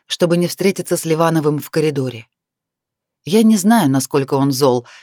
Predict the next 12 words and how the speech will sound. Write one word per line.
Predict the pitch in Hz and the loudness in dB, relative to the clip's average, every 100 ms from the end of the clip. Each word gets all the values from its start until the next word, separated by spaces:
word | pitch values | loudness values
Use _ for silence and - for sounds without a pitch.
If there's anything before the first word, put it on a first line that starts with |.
| - | -4
не | 196 226 | 2 4
могу | 247 233 | 4 2
предположить, | 160 147 - 160 165 233 151 | 0 -4 -2 -2 0 0 0
разговаривал | 143 160 165 165 131 135 | -2 0 0 0 -2 -4
ли | 135 135 | -4 -6
с | |
замом | 123 131 135 127 | -4 -2 -2 -4
Фирсов | - 240 185 131 120 - - _ | -2 -2 -2 -8 -10 -14 -20 _
и | 165 160 | -6 -4
чем | - 220 | -2 0
закончился | 185 175 190 175 180 - | 0 0 -2 -2 -4 -4
разговор. | 165 151 156 131 98 | -6 -4 -4 -6 -10